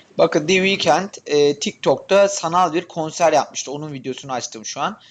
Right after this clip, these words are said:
E, belki de sizin o Metaverse platformunda ya da bir kripto blockchain projesinin oluşturduğu Metaverse platformunda konserler olacak. O açıdan gerçekten önemli.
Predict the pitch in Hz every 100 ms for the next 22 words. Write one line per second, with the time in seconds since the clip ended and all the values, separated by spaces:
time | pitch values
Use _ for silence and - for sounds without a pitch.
0 | _ _ _ - 135 135 185 180 175 156
1 | 175 165 165 180 170 165 151 _ 156 160
2 | 175 175 180 - - _ _ 170 156 151
3 | 143 131 127 143 139 139 147 151 _ _
4 | - 151 147 165 143 - - 147 147 -
5 | 139 143 139 131 - 143 147 135 123 -
6 | 127 143 139 147 147 151 - 117 - 120
7 | 117 139 196 - - _ - 170 170 180
8 | 190 170 123 123 - 247 214 165 202 220
9 | - _ - 240 220 175 - 214 214 214
10 | 214 151 104